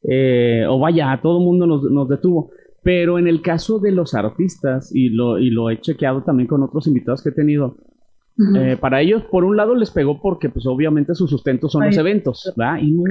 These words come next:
Speaker 2: Claro, no había
Speaker 1: eventos.
Speaker 2: eventos.
Speaker 1: Pero afortunadamente también para ellos, para todos ustedes, los artistas, eh, fue un momento que les permitió explotar mucho su creatividad.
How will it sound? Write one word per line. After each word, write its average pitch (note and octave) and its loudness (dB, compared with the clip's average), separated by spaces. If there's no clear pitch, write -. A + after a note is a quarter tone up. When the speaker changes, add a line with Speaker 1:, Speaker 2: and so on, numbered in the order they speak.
Speaker 2:
Claro, G#3 0
no G#3+ 0
había - -
Speaker 1:
eventos. F3+ -2
Speaker 2:
eventos. - -10
Speaker 1:
Pero E3+ 2
afortunadamente F3 0
también E3 0
para G3+ 0
ellos, E3 -2
para A#2 -6
todos C#3+ -2
ustedes, D#3+ -2
los A#2+ -2
artistas, B2 -2
eh, B2 0
fue D3 2
un D#3+ 2
momento F3 0
que F3 0
les C#3 0
permitió C3+ -2
explotar A#2+ -4
mucho B2 -2
su B2+ -4
creatividad. B2+ 0